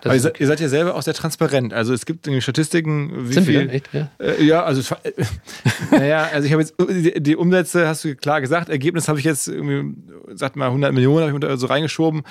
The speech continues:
Speaker 1: Mhm.
Speaker 2: Hast du nicht neg-, negiert, ist wahrscheinlich un-, unterstes, unterstes Ende, wahrscheinlich sind's eher vierhundert, I don't know.
Speaker 1: Wo? Bei was?
Speaker 2: Bei, in der Gruppe.
Speaker 1: Als was?
Speaker 2: Ergebnis.
Speaker 1: Ah, sch-, good, good luck. Aber okay, anyway. So.
Speaker 2: <laughs> Ja, ja.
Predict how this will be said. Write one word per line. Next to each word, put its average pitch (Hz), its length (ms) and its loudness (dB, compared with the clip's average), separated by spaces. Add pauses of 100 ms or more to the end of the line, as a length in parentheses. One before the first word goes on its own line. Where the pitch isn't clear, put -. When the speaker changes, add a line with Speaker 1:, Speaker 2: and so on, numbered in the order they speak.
(140)
Speaker 1:
Mhm. 120 60 -4
Speaker 2:
Hast 107 160 0
du 151 40 2
nicht 135 220 -2
neg-, 143 280 4
negiert, 147 1000 0
ist 135 80 -6
wahrscheinlich 143 440 0 (320)
un-, 170 140 4
unterstes, 175 440 2
unterstes 147 300 -2
Ende, 165 300 4
wahrscheinlich 143 300 0
sind's 135 140 -6
eher 143 120 0
vierhundert, 170 340 2
I - 40 -4
don't 139 140 2
know. 170 200 -4 (280)
Speaker 1:
Wo? 123 340 2 (140)
Bei 117 120 -2
was? 110 260 -4
Speaker 2:
Bei, 135 200 0 (360)
in 143 80 2
der 135 100 4
Gruppe. 120 300 -4 (440)
Speaker 1:
Als 127 220 -2
was? - 220 0
Speaker 2:
Ergebnis. 127 460 0
Speaker 1:
Ah, 135 180 -2
sch-, - 180 -10
good, 120 280 -6
good 110 120 -4
luck. 117 200 -6 (200)
Aber 160 160 4
okay, 151 180 2
anyway. 135 360 0 (180)
So. 139 60 2
Speaker 2:
<laughs> - 0 -
Ja, 165 120 4
ja. 180 240 4